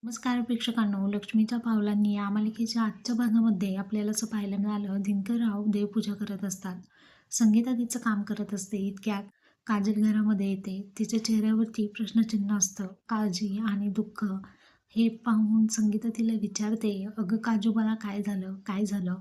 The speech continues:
असं विचारल्यानंतर काजल म्हणते, "अगं आई, आपलं प्रमोशन झालंय."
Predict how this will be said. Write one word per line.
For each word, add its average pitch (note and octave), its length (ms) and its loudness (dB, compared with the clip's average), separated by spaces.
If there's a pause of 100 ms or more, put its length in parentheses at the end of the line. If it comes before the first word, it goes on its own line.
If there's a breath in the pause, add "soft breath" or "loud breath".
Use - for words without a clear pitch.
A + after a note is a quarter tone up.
(580 loud breath)
असं A3+ 240 0
विचारल्यानंतर A3 840 2
काजल G3+ 280 -2
म्हणते, G#3 320 2
"अगं G3+ 260 -4
आई, G3+ 200 -2
आपलं G3+ 280 -4
प्रमोशन G#3 500 0
झालंय." G3+ 300 0